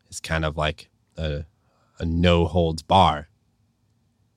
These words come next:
So when you're fixated on a relationship,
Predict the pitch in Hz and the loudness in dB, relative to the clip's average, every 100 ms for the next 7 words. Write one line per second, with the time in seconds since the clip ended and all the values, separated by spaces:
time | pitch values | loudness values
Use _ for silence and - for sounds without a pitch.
0 | _ _ _ _ _ _ _ _ _ _ | _ _ _ _ _ _ _ _ _ _
1 | _ _ _ _ _ _ _ _ _ _ | _ _ _ _ _ _ _ _ _ _
2 | _ _ _ _ _ _ _ _ _ _ | _ _ _ _ _ _ _ _ _ _
3 | _ _ _ _ _ _ - 92 85 82 | _ _ _ _ _ _ -4 0 0 -2
4 | 78 _ _ _ _ _ _ _ _ _ | -4 _ _ _ _ _ _ _ _ _
5 | _ _ _ _ _ _ 101 123 135 123 | _ _ _ _ _ _ 4 8 8 6
6 | - 107 - 90 85 80 80 76 73 73 | 4 2 2 0 0 0 0 -2 -2 -4
7 | 76 - 73 - - | -6 -8 -12 -14 -16